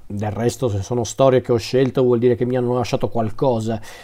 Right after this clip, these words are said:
ma questa davvero secondo me è una delle più belle che hanno fatto su Superman in generale ed è forse una delle mie preferite in assoluto,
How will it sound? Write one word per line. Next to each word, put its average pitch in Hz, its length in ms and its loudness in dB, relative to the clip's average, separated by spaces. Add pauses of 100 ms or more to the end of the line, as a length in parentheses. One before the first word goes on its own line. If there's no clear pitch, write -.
(200)
ma 127 100 -4
questa 156 240 6
davvero 139 320 2
secondo 127 300 2
me 131 80 4
è - 20 4
una 131 120 6
delle 120 100 8
più 127 140 0
belle 120 240 4
che 120 80 0
hanno 120 120 0
fatto 123 240 -2
su - 140 -8
Superman 120 580 2
in 160 160 0
generale 123 640 4
ed 131 80 -4
è 113 140 0
forse 120 300 -2
una 131 140 0
delle 117 140 0
mie 117 140 0
preferite - 440 0
in 113 80 0
assoluto, 120 640 0